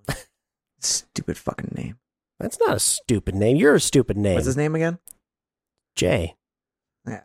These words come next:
Speaker 1: can't even pronounce the last name.
Speaker 2: <laughs> It's more that I, I'm not sure I can pronounce. Just like,
Speaker 1: Well,
Speaker 2: just
Speaker 1: that's
Speaker 2: like
Speaker 1: what I'm saying. It's
Speaker 2: Ja-,
Speaker 1: stupid. <laughs>
Speaker 2: Jackie, Jackie.
Speaker 1: That was a stupid one too. Um,
Speaker 2: Damn. Um, anything else?
Speaker 1: I don't, I don't have anything else. Do you wanna rate it?
Speaker 2: Yeah,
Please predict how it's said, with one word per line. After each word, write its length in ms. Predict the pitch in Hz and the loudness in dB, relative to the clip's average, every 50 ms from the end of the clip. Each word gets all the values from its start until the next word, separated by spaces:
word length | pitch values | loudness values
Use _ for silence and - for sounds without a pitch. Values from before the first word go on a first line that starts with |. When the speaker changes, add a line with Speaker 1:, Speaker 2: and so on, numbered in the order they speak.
| _ _ - | _ _ -6
Speaker 1:
can't 180 | - 123 127 | -2 2 4
even 140 | 131 135 175 | 4 4 4
pronounce 240 | 156 143 135 127 - | 2 2 2 2 2
the 60 | 139 | 2
last 220 | 127 127 120 - - | 2 2 2 0 0
name. 220 | 120 110 117 123 _ | -2 -2 -2 -6 _
Speaker 2:
<laughs> 60 | _ _ - - - _ _ _ _ | _ _ -18 -18 -18 _ _ _ _
It's 120 | - - | -4 2
more 120 | 165 214 208 | 4 6 6
that 120 | 180 165 | 8 8
I, 160 | 156 147 143 - | 8 6 6 6
I'm 160 | 156 139 135 | 4 4 4
not 260 | 135 131 127 107 - | 6 4 4 2 2
sure 220 | - - 127 120 117 | 2 4 6 6 6
I 140 | 113 113 | 6 4
can 160 | 104 - 98 95 | 2 0 -2 0
pronounce. 260 | 107 110 110 113 - | 0 2 2 2 2
Just 140 | 160 147 - | 0 4 4
like, 140 | 185 170 135 | 4 4 8
Speaker 1:
Well, 60 | 151 | 8
Speaker 2:
just 100 | 160 165 | 8 8
Speaker 1:
that's 80 | 220 202 | 8 8
Speaker 2:
like 0 | |
Speaker 1:
what 80 | 196 196 | 6 6
I'm 80 | 202 | 4
saying. 240 | 160 147 254 277 247 | 4 2 2 2 2
It's 240 | - - 139 127 131 | 0 0 0 4 6
Speaker 2:
Ja-, 140 | 220 233 - | 6 6 6
Speaker 1:
stupid. 260 | - 110 - 135 127 123 | 2 0 0 0 -2 -2
<laughs> 80 | - - | 0 2
Speaker 2:
Jackie, 480 | - 180 160 156 - - 240 233 214 185 - _ _ - | 4 6 6 4 4 0 -2 -2 -2 -6 -14 _ _ -2
Jackie. 460 | - 170 151 - - 196 208 226 - _ _ - - | 2 2 2 4 2 0 0 0 -2 _ _ -4 0
Speaker 1:
That 80 | 113 113 | 0 2
was 100 | 113 117 | 2 0
a 60 | 110 | -2
stupid 240 | - - 117 104 104 | 0 -2 -2 -2 -2
one 160 | 101 95 95 | -6 -8 -8
too. 100 | - - - _ - - _ _ _ _ - 156 | -8 -10 -10 _ -16 -20 _ _ _ _ 0 2
Um, 440 | 160 156 156 151 151 143 139 135 | 4 6 6 6 6 4 4 2
Speaker 2:
Damn. 320 | 131 127 127 165 - - - _ _ _ _ _ _ _ _ _ _ _ _ _ - | 2 2 2 0 0 -2 -10 _ _ _ _ _ _ _ _ _ _ _ _ _ 0
Um, 720 | - 131 139 147 147 147 147 147 147 147 147 147 147 147 - | 4 6 8 8 10 10 10 10 10 10 10 10 8 8 6
anything 260 | 180 175 170 175 165 | 6 6 6 6 6
else? 300 | - 269 - - - - - _ _ _ _ _ _ _ _ _ _ _ - | 4 4 2 0 -4 -6 -8 _ _ _ _ _ _ _ _ _ _ _ 0
Speaker 1:
I 260 | 135 147 175 202 214 | 0 2 4 2 2
don't, 260 | 190 208 196 185 - - | 2 2 0 0 -2 -2
I 180 | 120 120 135 151 | 0 2 2 2
don't 200 | 160 160 151 143 | 2 0 0 0
have 180 | 143 131 127 | 0 0 0
anything 340 | 131 131 123 117 123 117 - | 0 -2 0 -2 -2 -4 -2
else. 400 | - 104 98 101 - - - _ _ | -2 -2 -2 -2 -4 -6 -10 _ _
Do 80 | - 120 | 0 0
you 40 | 120 | 2
wanna 180 | 117 113 113 | 2 2 2
rate 200 | 110 110 110 120 | 2 2 2 2
it? 160 | 151 - - _ _ _ _ - | 2 0 -2 _ _ _ _ 0
Speaker 2:
Yeah, 160 | 139 185 294 | 2 2 2